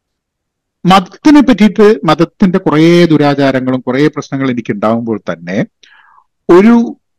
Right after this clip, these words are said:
മതത്തിന്റെ ഭാഗമാണ് എന്ന് പറയുമ്പോഴോ, അല്ലെങ്കിൽ അത് എന്നെ നല്ലൊരു വ്യക്തിയാവാൻ, ആ, സഹായിക്കുന്നുണ്ട് എന്നൊരു ആള് പറയുമ്പോൾ,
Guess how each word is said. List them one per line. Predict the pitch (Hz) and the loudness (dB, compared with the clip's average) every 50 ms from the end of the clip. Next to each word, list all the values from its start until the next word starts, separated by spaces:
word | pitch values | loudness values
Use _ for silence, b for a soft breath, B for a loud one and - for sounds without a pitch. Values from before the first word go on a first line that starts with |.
| _ _ | _ _
മതത്തിന്റെ | - 156 156 - 160 156 - - 208 180 180 160 | -4 -2 0 0 -2 -4 -2 -2 -2 0 0 0
ഭാഗമാണ് | - 143 135 135 139 143 151 151 143 135 131 131 135 | 0 0 0 0 0 0 -2 -2 -2 -2 -2 -2 -2
എന്ന് | 135 135 127 127 127 123 | -2 -2 -4 -4 -6 -4
പറയുമ്പോഴോ, | 123 113 113 117 113 110 107 113 110 110 110 113 | -4 -4 -4 -4 -6 -4 -4 -2 -2 0 -2 -2
അല്ലെങ്കിൽ | 107 107 110 110 113 120 135 - | -2 -4 -4 -6 -6 -8 -6 -4
അത് | 139 131 135 - _ 190 202 | -2 -2 -2 -2 _ -6 -4
എന്നെ | 196 180 143 135 139 143 151 156 | -2 -4 -4 -4 -4 -6 -6 -6
നല്ലൊരു | 151 135 123 120 117 131 147 160 156 151 | -4 -4 -4 -4 -4 -2 -2 -2 -2 -2
വ്യക്തിയാവാൻ, | 131 123 113 - _ - 135 123 117 113 117 120 120 123 123 - - _ _ _ _ _ _ _ 123 | -2 -6 -8 -8 _ -8 -6 -4 -4 -4 -2 -2 -2 -2 -4 -6 -10 _ _ _ _ _ _ _ -8
ആ, | 110 101 101 101 - - | -8 -6 -6 -8 -10 -8
സഹായിക്കുന്നുണ്ട് | - - 120 107 - 123 123 139 131 - 147 131 131 120 113 113 120 | -4 -2 0 0 2 2 2 2 2 0 -2 -2 -2 -4 -4 -2 -2
എന്നൊരു | 110 107 110 113 107 117 135 123 | -2 -2 -2 -2 -4 -4 -4 -2
ആള് | 110 110 113 120 - | -2 -2 -2 -4 -4
പറയുമ്പോൾ, | 107 95 101 104 113 110 90 92 - | -6 -6 -6 -8 -8 -10 -12 -14 -16